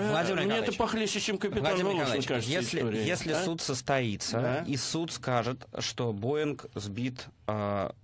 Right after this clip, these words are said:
Speaker 1: ну,
Speaker 2: Буком,
Speaker 1: по-разному
Speaker 2: да, да,
Speaker 1: называют,
Speaker 2: да, да.
Speaker 1: сепаратистами, да, вот,
Speaker 2: Да,
Speaker 1: э,
Speaker 2: да,
Speaker 1: там,
Speaker 2: да.
Speaker 1: борцами
Speaker 2: Да,
Speaker 1: за
Speaker 2: да,
Speaker 1: свободу,
Speaker 2: да,
Speaker 1: вот,
Speaker 2: да,
Speaker 1: э,
Speaker 2: да,
Speaker 1: бу-,
Speaker 2: да,
Speaker 1: теми,
Speaker 2: да.
Speaker 1: кто воевал в Донбассе против,
Speaker 2: Да.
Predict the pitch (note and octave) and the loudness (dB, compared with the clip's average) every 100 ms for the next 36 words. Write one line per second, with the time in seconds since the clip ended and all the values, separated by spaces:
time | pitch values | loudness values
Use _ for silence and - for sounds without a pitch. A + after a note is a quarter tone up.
0 | - - G#2 A#2 G#2+ D4+ A#2+ C#3+ C#3+ D3+ | -20 -12 -6 -2 0 0 0 2 4 4
1 | B2+ B2 B2 B2 B2+ G#2+ G#2 F#2 C3 C3 | 2 2 2 2 2 2 0 2 2 2
2 | A#2+ G#2 G2+ C3 A#2+ A#2 D3+ B2+ G#2 - | 0 -2 0 0 0 2 2 2 -2 -2
3 | A2 C#3 A#2 A2 G2+ A2 B2 B2 C3+ B2+ | 0 0 0 0 0 0 0 0 0 0
4 | A2+ A2 D3+ G#3 F#3 C3+ C3+ B2+ C3 C3+ | 0 0 0 0 0 0 0 0 0 -2
5 | B2 B2+ C3 E3+ D3+ - C#3 B2+ A#2+ A#2 | -2 0 0 0 0 -2 -2 0 0 2
6 | A#2+ A#2 G#2+ G2+ A2+ A#2 D3+ D#3+ A2 - | 2 2 0 2 0 2 0 0 -4 -2
7 | A#2+ A2+ G#2 A#2 A#2+ G#2+ | -2 -2 -4 -2 -2 0